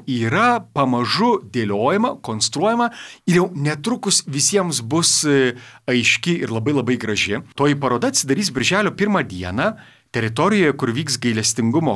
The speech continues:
kongresas. Tai yra Rasų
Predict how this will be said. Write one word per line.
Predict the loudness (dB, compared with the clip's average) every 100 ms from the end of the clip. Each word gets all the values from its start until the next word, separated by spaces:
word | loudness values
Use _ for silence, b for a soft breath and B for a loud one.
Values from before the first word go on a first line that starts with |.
| -2
kongresas. | -4 -2 -4 -6 -4 0 0 -2 B _
Tai | 0
yra | 2 2 2 2 0 -6
Rasų | -4 -2 0 0 2 2 4 2